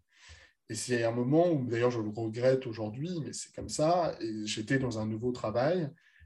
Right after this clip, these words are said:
et j'avais fait le choix de, de pas aller à l'enterrement et ça m'avait pas trop affecté, en fait, cette, cette mort.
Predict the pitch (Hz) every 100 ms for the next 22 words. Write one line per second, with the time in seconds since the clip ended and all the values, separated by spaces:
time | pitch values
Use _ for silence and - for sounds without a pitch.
0 | _ 120 110 107 113 107 120 104 - -
1 | 147 165 147 117 110 113 107 104 135 135
2 | 139 131 120 110 113 110 165 180 147 120
3 | 127 117 113 143 147 - - 147 139 147
4 | - 180 147 - 110 - 110 107 110 104
5 | 107 107 107 101